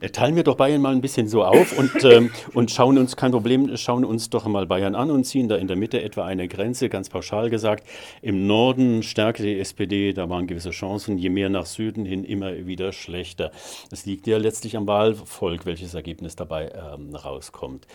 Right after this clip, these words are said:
Wenn wir zurück hier im Allgäu jetzt, äh, noch mal gehen, da ist auch die C S U sehr, sehr stark, die S P D weniger.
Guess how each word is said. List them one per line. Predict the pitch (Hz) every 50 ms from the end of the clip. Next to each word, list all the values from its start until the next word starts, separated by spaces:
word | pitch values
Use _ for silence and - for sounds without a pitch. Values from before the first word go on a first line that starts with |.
| - - - -
Wenn | - 90 85
wir | 82 82
zurück | - - 85 87 -
hier | - - 95
im | 85 78
Allgäu | - - 92 123 127 135 127 123
jetzt, | 123 120 107 95 - - -
äh, | - 95 92 90 92
noch | 95 87 87 85 -
mal | 95 92 87
gehen, | 90 95 92 92 95 90
da | 90 73
ist | 65 78 -
auch | 73 71 -
die | - 71
C | - - 76 73
S | - -
U | 107 98 98
sehr, | 104 95
sehr | 92 95 95
stark, | - - 85 80 78 -
die | 76
S | 73 -
P | - - 80
D | 76 78 73 71
weniger. | 78 76 87 101 - 107 101